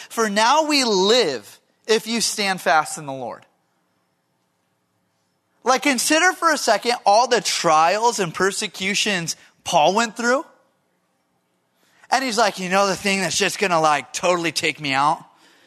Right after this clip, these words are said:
It's not like getting whipped and shipwrecked and beaten and, like, stoned to death. It's like, if your guys' faith isn't strong, man, I'm done."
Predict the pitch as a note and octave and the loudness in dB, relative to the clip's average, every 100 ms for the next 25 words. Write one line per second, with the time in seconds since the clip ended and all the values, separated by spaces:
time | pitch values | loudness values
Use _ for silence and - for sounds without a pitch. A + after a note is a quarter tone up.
0 | _ _ _ - F3+ - B3+ A#3+ F#3 G#3+ | _ _ _ -6 -2 2 2 2 0 0
1 | F#3+ E3 F3 F#3 F#3 D3+ - F#3+ F3 F3 | -2 0 2 2 -2 -4 -2 -2 0 0
2 | F3 E3+ D#3+ D3 F3+ F#3+ F3+ E3 D3 D3+ | 2 0 -6 -4 -2 -2 -4 -6 -2 0
3 | C#3 - F3 F#3 F3+ E3 E3 D#3+ - - | 0 -2 0 0 -2 0 2 0 -2 -18
4 | - - G#3+ C#4+ C4 - E3+ D#3 F3+ A3 | -10 -4 0 2 2 0 -4 -2 0 0
5 | E3 D#3+ - - E3 D3 D3+ C#3 B2 - | 0 -4 -6 -2 -2 -2 -6 -6 -8 -2
6 | D3 C#3 C3 C3 C3 F#3 D3+ - - - | 0 0 -2 -6 0 0 -2 -4 -4 -4
7 | - | -6